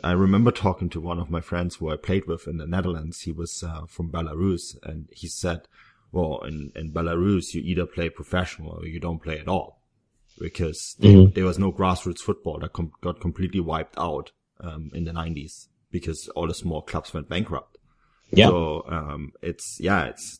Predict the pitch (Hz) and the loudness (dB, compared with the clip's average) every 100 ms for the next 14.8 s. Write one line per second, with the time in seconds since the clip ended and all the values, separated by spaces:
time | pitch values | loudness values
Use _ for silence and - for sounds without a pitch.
0 | _ - 92 90 78 82 - 85 80 85 | _ -2 -2 -2 -4 -6 -6 -6 -4 -4
1 | 82 - - 73 - - - - 90 - | -6 -4 -4 -4 -14 -20 -14 -2 -2 0
2 | 82 82 80 - 78 78 76 71 - 73 | 2 2 0 -4 -4 -4 -4 -6 -6 -6
3 | 73 _ _ _ _ - 78 73 65 - | -6 _ _ _ _ -6 -4 -4 2 10
4 | 101 90 85 - 82 80 - 80 80 - | 12 12 4 0 0 0 0 0 -2 -4
5 | 80 80 - 78 80 110 180 160 170 170 | -8 -8 -8 -8 6 12 12 12 12 12
6 | 151 98 - 90 82 76 - 78 76 76 | 12 12 6 0 0 0 -2 -2 -2 -2
7 | 78 - 71 - 71 76 78 - 78 76 | -6 -4 -6 -4 -4 -2 -4 -2 -4 -4
8 | _ - - - _ 78 76 - 87 87 | _ -20 -20 -20 _ -8 -8 0 4 4
9 | - 80 78 76 73 - 78 87 80 78 | 4 4 6 4 2 2 6 6 6 2
10 | 78 76 78 80 - 80 82 - 78 71 | 2 4 4 4 2 4 4 2 0 0
11 | 71 - - 76 78 - - 76 73 76 | -4 -6 -4 -4 -4 -8 -4 -2 0 0
12 | 73 - 73 76 71 - - 71 73 71 | 0 2 2 2 -2 -4 0 0 0 0
13 | 71 69 - - 85 67 67 - - - | 2 2 0 -2 2 10 12 12 10 2
14 | 73 - 76 78 69 - 73 78 | -2 0 0 0 0 2 2 4